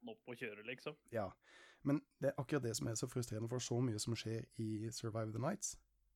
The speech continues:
Speaker 2: eh, som, ehm, som jeg startet min YouTube-karriere med, for å si det på den
Speaker 1: Mhm.
Speaker 2: måten. Selv om det har kommet ut så mye spennende der, og lyst til å spille det hele tiden, så har det jo kommet akkurat like mye nytt og spennende i daisy.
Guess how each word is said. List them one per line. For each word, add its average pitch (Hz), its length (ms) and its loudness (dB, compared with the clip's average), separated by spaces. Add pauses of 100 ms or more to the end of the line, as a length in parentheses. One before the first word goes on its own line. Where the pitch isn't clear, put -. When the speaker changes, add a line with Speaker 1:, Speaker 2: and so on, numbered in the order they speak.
(120)
Speaker 2:
eh, 113 340 4
som, 113 480 0
ehm, 107 320 0 (640)
som 127 160 2
jeg 113 240 4
startet 117 380 0
min 113 460 2
YouTube-karriere 147 920 0
med, 139 220 0 (960)
for 120 100 -2
å - 20 -2
si 113 140 -2
det 110 80 -2
på - 80 -6
den 107 140 0
Speaker 1:
Mhm. 95 80 2
Speaker 2:
måten. 104 280 -2 (880)
Selv 123 220 4
om 135 120 6
det 120 120 4
har 117 180 2
kommet 113 280 0
ut 117 80 6
så - 140 0
mye 110 220 2
spennende 101 340 -2
der, 131 180 2
og 117 120 0
lyst - 120 -4
til 117 60 -2
å - 60 -4
spille 107 180 0
det 107 120 -2
hele 101 160 -2
tiden, 131 280 2 (240)
så - 140 -6
har 117 140 2
det 117 100 2
jo 117 60 -4
kommet 117 300 2
akkurat - 520 -4
like 117 300 0
mye 101 260 -2
nytt 104 280 -6
og 110 60 -10
spennende 110 520 -2
i 104 160 -4
daisy. 98 420 -4